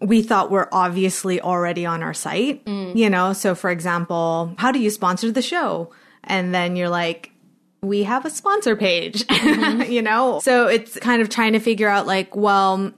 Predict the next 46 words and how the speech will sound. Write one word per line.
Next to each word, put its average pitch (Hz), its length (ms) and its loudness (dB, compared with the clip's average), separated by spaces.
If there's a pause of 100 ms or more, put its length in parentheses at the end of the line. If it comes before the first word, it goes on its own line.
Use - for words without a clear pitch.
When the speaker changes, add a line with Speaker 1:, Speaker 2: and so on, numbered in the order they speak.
(260)
Speaker 1:
why 214 680 4
did 196 220 2
they 196 180 4
actually 190 380 -2
contact 185 540 -2
us - 320 -4
to 185 200 -2
answer 185 340 0
a 165 60 -4
question 180 400 -4
that 170 160 -2
we 185 120 0
thought 180 300 -2
was 170 200 -4 (120)
obviously 170 680 -2
answered 160 420 -8
on 143 160 -6
the 139 80 -12
site, - 500 -10
right? 170 260 -2
Speaker 2:
Right. 131 100 -10
Speaker 1:
And 185 120 -4
part 247 220 0
of 202 100 -2
that 180 220 0
is, 170 340 -6 (380)
you 214 80 2
know, 175 100 2
language, 165 640 0
right? 190 260 2
Like, 190 220 -4
if 185 160 -6
we 208 100 0
label 202 540 2
something 180 520 -4
in 175 100 -4
a 170 60 -2
way 170 300 -2
that 160 320 -4
doesn't 185 280 -4
resonate 202 680 0
with 170 640 -2
the 170 100 -4
target 165 400 -4
audience, 190 540 0
then 170 460 -4